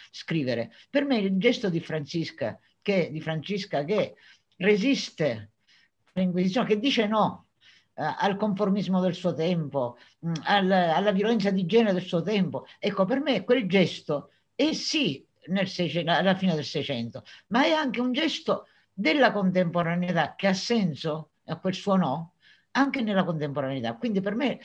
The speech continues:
la scrittura storica e il romanzo storico è sempre, è, o il racconto di ambientazione storica,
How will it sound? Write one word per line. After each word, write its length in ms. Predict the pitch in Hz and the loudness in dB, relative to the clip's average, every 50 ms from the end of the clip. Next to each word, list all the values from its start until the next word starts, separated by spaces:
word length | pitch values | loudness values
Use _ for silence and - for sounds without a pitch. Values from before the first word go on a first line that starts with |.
| - - _ | -20 -18 _
la 140 | - 175 185 | -2 0 0
scrittura 960 | 185 - - 220 - - - - 277 285 277 214 214 180 160 151 - - _ | 0 -2 -6 -6 -6 -8 -4 -2 0 0 2 4 4 4 4 2 -2 -8 _
storica 960 | - - - - _ 220 214 185 165 160 139 139 160 156 175 175 175 175 - - _ | -16 -16 -16 -6 _ 2 4 4 4 2 2 0 -2 0 0 0 0 -2 -12 -10 _
e 100 | - 190 | -2 0
il 60 | 185 | 2
romanzo 380 | 208 240 269 277 254 170 202 | 2 2 2 2 0 0 -2
storico 720 | 190 - - - - 170 147 139 127 135 127 127 139 135 - - - - - - _ _ _ _ | -4 -4 -2 -2 -2 0 0 0 -2 -2 -4 -4 -4 -6 -6 -14 -20 -20 -20 -20 _ _ _ _
è 120 | - 233 233 | 0 0 0
sempre, 800 | 240 - 294 320 320 277 247 185 202 208 196 185 180 175 - - | 2 -2 -2 -2 -2 -2 -4 -4 -2 0 0 0 0 -2 -6 -8
è, 140 | - 151 190 | -4 -2 -2
o 380 | 185 185 - 165 185 196 190 | -2 0 2 2 4 4 4
il 60 | 190 | 2
racconto 540 | 160 175 185 180 - - 233 226 190 170 147 | 2 2 0 0 0 0 2 2 2 0 -2
di 60 | 147 | -2
ambientazione 480 | 131 139 151 151 147 139 - 196 196 196 | -4 -4 -6 -6 -8 -6 -4 -4 -4 -4
storica, 520 | 196 - - 254 262 269 220 175 160 - | -4 -4 0 0 0 0 0 0 -2 -4